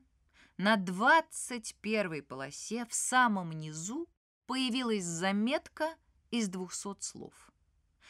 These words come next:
Суда над певцом Авишаем Милнером не будет.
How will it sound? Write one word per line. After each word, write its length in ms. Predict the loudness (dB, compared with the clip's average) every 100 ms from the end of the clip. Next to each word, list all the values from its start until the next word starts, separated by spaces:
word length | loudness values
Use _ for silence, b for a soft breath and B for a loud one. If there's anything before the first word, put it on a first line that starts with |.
| B
Суда 520 | -6 -2 0 4 4
над 400 | 4 4 2 -2
певцом 560 | -6 -10 -6 -4 -4 -4 -6
Авишаем 540 | -4 -4 -6 -6 -6
Милнером 680 | -6 -8 -6 -4 -4 -6 -10 _ _
не 260 | -8 -4 -4
будет. 600 | -6 -10 -12 -16 -18 -20